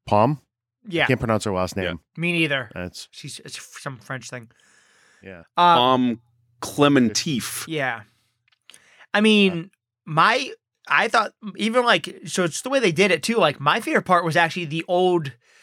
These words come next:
Speaker 2: style animation for the flashbacks with Yondu and Peter as a kid. It looked like a
Speaker 3: Oh,
Speaker 2: Rankin
Speaker 3: yeah.
Speaker 2: and Bass kind of thing or something, you know?
Speaker 3: Yeah.
Speaker 1: That was the one moment where you almost lost my wife early on. Like, "What the hell is this shit?" Like, it's,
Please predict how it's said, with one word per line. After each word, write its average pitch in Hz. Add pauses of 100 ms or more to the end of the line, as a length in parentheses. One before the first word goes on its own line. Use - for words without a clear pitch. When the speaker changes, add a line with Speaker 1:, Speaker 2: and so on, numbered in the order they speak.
(160)
Speaker 2:
style 185
animation 180
for 160
the 139
flashbacks 170
with 139
Yondu 156
and 135
Peter 160
as 143
a 135
kid. 156 (360)
It 151
looked 170
like 202
a 185
Speaker 3:
Oh, -
Speaker 2:
Rankin 175
Speaker 3:
yeah. 170
Speaker 2:
and 156
Bass 151
kind 147
of 127
thing 143
or 139
something, 131
you 135
know? 139 (640)
Speaker 3:
Yeah. 60
Speaker 1:
That 135
was 175
the 156
one 151
moment 147
where 135
you 120
almost 123
lost 123
my 113
wife 110
early 110
on. 104 (500)
Like, 113
"What 143
the 135
hell 135
is 110
this 104
shit?" 78 (640)
Like, 110
it's, 131